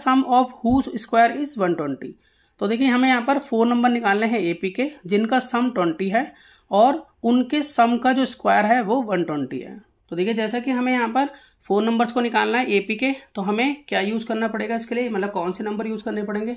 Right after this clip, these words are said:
तो देखिए, अगर हमें तीन नंबर निकालने हो तो हमें इस तरह से टर्म्स का यूज़ करना होगा, ठीक है। अगर फोर नंबर निकालने हो तो इस तरह से करना होगा।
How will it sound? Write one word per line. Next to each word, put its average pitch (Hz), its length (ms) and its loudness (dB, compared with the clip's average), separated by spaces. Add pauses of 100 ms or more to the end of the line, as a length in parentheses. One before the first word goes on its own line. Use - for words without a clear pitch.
(120)
तो 180 60 -6
देखिए, 214 360 -2 (320)
अगर 220 300 2 (260)
हमें 226 200 0
तीन 233 200 0
नंबर 240 240 2
निकालने 226 400 2
हो 226 180 2 (180)
तो 202 80 -2
हमें 220 380 0 (120)
इस 196 160 -4
तरह 208 180 2
से 220 100 -2
टर्म्स 214 280 0
का 226 80 -2
यूज़ 220 220 -2
करना 220 220 -2
होगा, 220 220 0 (460)
ठीक 196 140 -4
है। - 80 0 (100)
अगर 214 220 2
फोर 226 240 0
नंबर 240 200 2
निकालने 226 340 2
हो 233 140 0
तो 233 140 -2
इस 196 100 -2
तरह 175 140 -4
से 175 120 -8
करना 151 240 -6
होगा। 143 220 -10